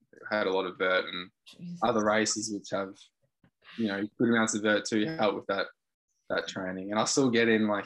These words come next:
Speaker 1: you know, your two, three, like, hill repeats a week and,
Speaker 2: Yeah.
Speaker 1: you know, all that type of thing. So, and
Speaker 2: So when you do those hill repeats, what sort of length are they?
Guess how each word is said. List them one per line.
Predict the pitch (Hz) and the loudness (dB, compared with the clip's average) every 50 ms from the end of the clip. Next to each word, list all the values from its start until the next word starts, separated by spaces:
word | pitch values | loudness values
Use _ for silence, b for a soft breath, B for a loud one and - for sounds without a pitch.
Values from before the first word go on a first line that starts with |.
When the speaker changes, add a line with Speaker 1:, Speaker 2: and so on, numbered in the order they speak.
| - | -8
Speaker 1:
you | 107 98 | -8 -6
know, | 98 | -6
your | 98 98 98 98 - _ _ _ - | -4 -4 -6 -8 -10 _ _ _ -6
two, | - 113 104 101 | 0 0 0 0
three, | 104 - - - 104 101 98 101 101 | -2 -6 -8 -6 -4 -2 -2 -2 -2
like, | 98 98 - | -4 -4 -2
hill | - 117 110 | 0 2 2
repeats | 101 98 - - 98 90 76 - | 2 0 -4 -4 -6 -4 -4 -4
a | 90 | -2
week | 92 92 92 90 90 - | -2 -2 -2 -4 -6 -8
and, | - 90 92 - _ _ _ _ | -10 -10 -10 -12 _ _ _ _
Speaker 2:
Yeah. | 165 170 135 - - _ _ _ _ - | -6 -6 -6 -6 -10 _ _ _ _ -10
Speaker 1:
you | - 98 | -8 -6
know, | 95 92 | -4 -4
all | 92 95 | -4 -2
that | 92 90 - | -4 -4 -6
type | - 92 87 | -8 -12 -12
of | 87 87 | -12 -12
thing. | - 90 95 - | -14 -16 -20 -18
So, | - - 107 104 104 110 _ - | -16 -14 -14 -14 -16 -18 _ -8
and | - 107 104 101 101 - _ _ _ _ _ - | -6 -6 -4 -6 -6 -10 _ _ _ _ _ -2
Speaker 2:
So | - 254 240 | 2 4 6
when | 262 269 277 | 8 8 8
you | 285 285 - | 8 6 4
do | 269 269 | 4 4
those | 240 247 240 233 - | 4 4 4 4 2
hill | 240 233 | 0 0
repeats, | 233 240 233 - 233 202 202 202 | 0 0 -2 0 -2 -2 -2 -4
what | 220 220 - | -6 -6 -4
sort | - 220 208 | -2 -2 -2
of | 175 180 - | -2 -4 -2
length | - 190 190 190 202 196 - - | -2 0 2 2 2 0 -2 -6
are | 226 | -4
they? | 190 202 185 170 165 165 170 170 - | 0 0 2 2 2 2 0 -4 -6